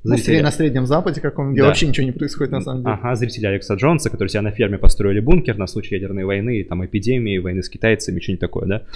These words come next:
Speaker 2: Вот когда у тебя там мультимиллионеры из Лос-Анджелеса начинают покупать, то ты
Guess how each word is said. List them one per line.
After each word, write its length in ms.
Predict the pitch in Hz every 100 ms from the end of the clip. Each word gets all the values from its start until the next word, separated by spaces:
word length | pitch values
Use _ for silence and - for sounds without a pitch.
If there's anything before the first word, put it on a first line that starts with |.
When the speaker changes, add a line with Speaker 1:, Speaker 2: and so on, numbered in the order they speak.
| - -
Speaker 2:
Вот 80 | -
когда 120 | - 113
у 40 |
тебя 200 | 104 -
там 120 | 92
мультимиллионеры 680 | 104 110 110 110 117 147 123
из 80 | 101
Лос-Анджелеса 480 | 101 127 131 113 101
начинают 340 | 101 107 95
покупать, 480 | - 101 101 139 135
то 80 | 139
ты 140 | 92